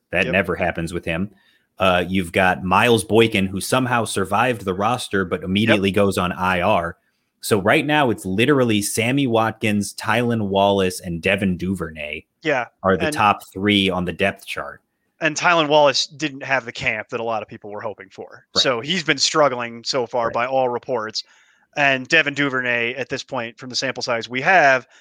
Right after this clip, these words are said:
Speaker 2: it's not, I wouldn't call it a complete, the jury's not out totally yet, but from
Speaker 1: Mm-hmm.
Speaker 2: what we've seen on the sample we have, both last season and then from camp this year, Devin Duvernay just might not be good.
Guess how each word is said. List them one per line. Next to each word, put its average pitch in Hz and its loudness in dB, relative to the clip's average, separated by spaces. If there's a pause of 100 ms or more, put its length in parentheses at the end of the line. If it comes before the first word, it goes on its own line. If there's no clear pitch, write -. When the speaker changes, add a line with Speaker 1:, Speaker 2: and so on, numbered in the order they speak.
(160)
Speaker 2:
it's 165 -10
not, 233 6
I 247 8
wouldn't 247 0
call 190 6
it 151 0
a 160 -4
complete, 170 -8
the 151 -6
jury's 151 0
not 131 2
out 127 0
totally 170 -2
yet, 208 2
but 185 -10
from - -6
Speaker 1:
Mm-hmm. 262 0
Speaker 2:
what 269 6
we've 208 -6
seen 180 -4
on 139 -4
the 131 -10
sample 139 -2
we 131 -6
have, 120 -2
both 127 0 (420)
last 160 4
season 143 -2
and 131 -6
then 131 -6
from 127 -14
camp 139 -2
this 139 -4
year, 151 -4 (280)
Devin 311 2
Duvernay 202 -2
just 131 -10
might 139 -4
not 113 -8
be 110 -20
good. - -18